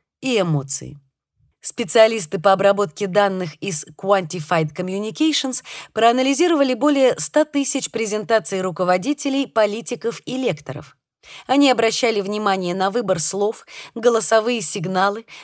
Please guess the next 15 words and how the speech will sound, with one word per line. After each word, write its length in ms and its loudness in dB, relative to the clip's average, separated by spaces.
выражение 800 2
лица 420 0
и 180 -4
даже 360 0
жесты. 600 -2
И 100 4
обнаружили, 680 2
что 360 -2
увеличение 840 0
голосового 680 2
разнообразия 800 0
только 360 -2
на 200 -2
десять 480 -6
процентов 600 -2